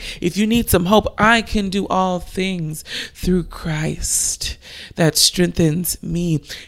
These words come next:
God is our strength. And what, and what I, what I just noticed about these scriptures, it acknowledges God's strengths. He does not say or require us to have strength,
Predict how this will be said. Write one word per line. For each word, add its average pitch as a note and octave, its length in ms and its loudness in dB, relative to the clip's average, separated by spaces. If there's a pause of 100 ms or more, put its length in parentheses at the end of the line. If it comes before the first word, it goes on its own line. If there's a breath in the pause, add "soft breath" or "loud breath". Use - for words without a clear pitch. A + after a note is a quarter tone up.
(120)
God G3+ 300 6
is F3+ 180 0
our D#3+ 120 0
strength. G3 340 0
And F#3+ 120 2
what, A#3+ 180 4 (180 loud breath)
and G#3+ 140 6
what D4+ 140 6
I, G#4 360 4
what B3 180 6
I B3+ 100 6 (100)
just C4 300 0
noticed A3+ 500 2
about F3+ 540 0
these F#3 180 2
scriptures, - 540 2 (160 loud breath)
it A#3+ 120 4
acknowledges A3 640 2
God's G3 360 4
strengths. - 760 -2 (1400 loud breath)
He B3 100 6
does C#4+ 200 4
not C4+ 240 4
say B3+ 260 4
or G#3 140 6
require A3 500 4
us F#3 160 0
to F#3 80 2
have F#3 240 4
strength, E3+ 580 0